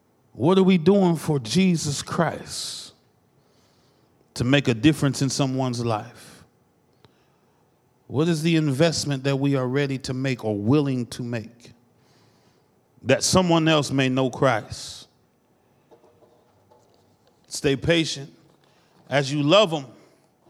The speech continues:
as you help 'em, you have to stay patient,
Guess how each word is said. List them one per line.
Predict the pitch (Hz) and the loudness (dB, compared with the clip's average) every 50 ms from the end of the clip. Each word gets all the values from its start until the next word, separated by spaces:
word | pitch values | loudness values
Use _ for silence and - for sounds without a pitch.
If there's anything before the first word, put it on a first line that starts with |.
| _ _ _ _ _ _ | _ _ _ _ _ _
as | 87 92 90 101 | -8 -6 -4 -2
you | 127 107 | -2 2
help | 104 175 214 214 - | 6 6 6 6 4
'em, | 156 147 131 123 - - - _ _ _ _ _ _ _ _ _ _ _ _ _ _ _ - | 0 -4 -4 -8 -16 -20 -20 _ _ _ _ _ _ _ _ _ _ _ _ _ _ _ -4
you | 120 110 | -2 2
have | 113 160 196 202 180 - - | 4 4 4 4 2 -2 -8
to | 170 | -8
stay | 151 - - 196 196 190 | -8 -2 0 0 0 0
patient, | 190 - - 220 233 208 - - 151 - | 0 -2 -2 -2 -2 -4 -6 -10 -12 -16